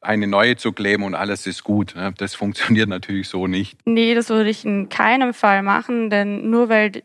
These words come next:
Speaker 2: man den Schimmel nicht mehr sieht, ist er eigentlich trotzdem noch vorhanden. Also man muss auf jeden Fall die Ursache finden, weshalb der Schimmel ents-, entstanden ist, diese beheben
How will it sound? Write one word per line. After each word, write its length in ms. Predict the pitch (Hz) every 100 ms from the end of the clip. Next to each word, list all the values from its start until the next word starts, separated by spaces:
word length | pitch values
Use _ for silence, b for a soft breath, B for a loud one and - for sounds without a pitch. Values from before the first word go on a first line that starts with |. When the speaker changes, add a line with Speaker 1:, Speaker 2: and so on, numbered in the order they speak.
| -
Speaker 2:
man 220 | 202 202
den 120 | 202
Schimmel 320 | - 220 208
nicht 240 | 196 - 196
mehr 120 | 185
sieht, 480 | - 240 262 - -
ist 180 | 214 196
er 300 | 202 190 185 -
eigentlich 340 | 196 196 185
trotzdem 460 | - 202 - - 190
noch 160 | 190
vorhanden. 720 | - 190 - - 190 - 196 170 B B B B
Also 200 | 196 196
man 140 | 202
muss 220 | 247 277
auf 140 | 220 233
jeden 180 | 208
Fall 160 | 208 196
die 160 | 190 -
Ursache 640 | 233 285 285 294 - 285
finden, 680 | - 285 311 311 294 294 - - _ _
weshalb 460 | 233 - 247 254
der 140 | 254 247
Schimmel 300 | 277 269 262
ents-, 300 | 233 240 -
entstanden 560 | - 240 - 247 247 254
ist, 380 | 247 254 - -
diese 260 | 226 208
beheben 600 | 190 202 214 240 269 277